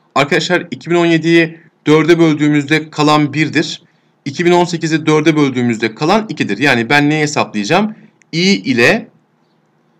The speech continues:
i kare ifadesinin toplamını yani i eksi biri hesaplayacağım. Bu ifadenin reel kısmı eksi birdir,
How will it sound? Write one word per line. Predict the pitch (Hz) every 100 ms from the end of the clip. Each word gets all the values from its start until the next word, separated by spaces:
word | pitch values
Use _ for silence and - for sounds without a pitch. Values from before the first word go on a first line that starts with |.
| _ _
i | - -
kare | 190 160
ifadesinin | 151 143 127 123 185 233
toplamını | 226 175 156 131 101
yani | 127 127 147 202 -
i | 180 170
eksi | 123 - 233 247 196
biri | 175
hesaplayacağım. | 143 220 - - 101 160 226 - _ _ -
Bu | 185
ifadenin | 202 196 170 156 185 170
reel | 151 165 175
kısmı | 175 - 156 220 -
eksi | 147 - 170
birdir, | 180 143 165 165